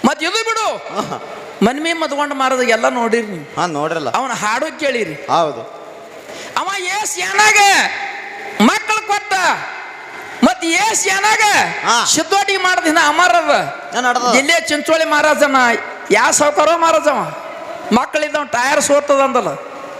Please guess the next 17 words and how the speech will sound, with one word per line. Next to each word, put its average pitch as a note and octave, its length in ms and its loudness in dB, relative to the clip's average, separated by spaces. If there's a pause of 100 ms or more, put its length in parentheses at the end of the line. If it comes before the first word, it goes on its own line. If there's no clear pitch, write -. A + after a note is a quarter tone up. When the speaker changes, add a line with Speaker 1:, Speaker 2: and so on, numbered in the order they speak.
(3000)
Speaker 1:
ಹಾ, D#4 320 0
ಐನಟ್ಟಿ G4 440 2
ರಾಮಣ್ಣ F#4+ 440 4
ಸಾವ್ಕಾರ. F#4 400 4 (420)
Speaker 2:
ಹಾ. F3+ 440 0 (220)
Speaker 1:
ಅವ D#4 140 2 (960)
ಹನ್ನೆರಡು G#4+ 400 -2
ವರ್ಷ A4 240 -2
ಗುಡ್ಡಕ್ಕೆ F#4+ 320 -2
ಬಂದ್ರ F#4+ 200 2
ಮಕ್ಕಳಾಗಿಲ್ಲ, F4 720 2
ಮದ್ಗೊಂಡ್ D#4 400 2
ಮಾರದ D#4 260 2
ಭಿಕ್ಷಕ್ C4 440 -2
ಹೋಗಿರತ್ತ A#3+ 440 -4
ಅಲ್ಲಿ. G3 200 -4
Speaker 2:
ಅಂದ. E4 140 -2